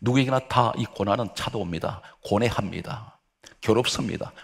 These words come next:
고통스럽습니다. 그러나 우리에게는 만왕의 왕이 되시는 예수 그리스도가 계십니다. 사랑하는 성도 여러분, 절대 인생에 지치지 말고 그리고 삶을 포기하지 말고 힘들고 어려울 때 우리는 다시 한번 추스르면서 일어나는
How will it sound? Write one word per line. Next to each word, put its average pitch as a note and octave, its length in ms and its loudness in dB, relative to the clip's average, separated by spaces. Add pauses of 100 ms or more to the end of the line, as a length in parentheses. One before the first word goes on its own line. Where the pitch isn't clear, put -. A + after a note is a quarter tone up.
고통스럽습니다. - 880 0
그러나 - 340 4 (380)
우리에게는 G#2+ 540 0 (260)
만왕의 G2 340 8
왕이 G2+ 260 2
되시는 G2 340 -4 (280)
예수 F#2 360 -2
그리스도가 A2 400 -6
계십니다. - 760 -8 (320)
사랑하는 F#2 320 4
성도 G2 160 0
여러분, G2+ 220 2 (340)
절대 B2 400 4
인생에 G#2 480 -2
지치지 - 380 -2
말고 - 540 -4 (500)
그리고 A2+ 280 6
삶을 A#2+ 540 0 (480)
포기하지 A#2 440 2
말고 - 480 -6 (540)
힘들고 C#3 560 8
어려울 A2+ 240 6 (100)
때 D2 340 -2
우리는 G#2 260 2
다시 - 240 4
한번 A#2 220 0
추스르면서 - 560 0
일어나는 A2 520 4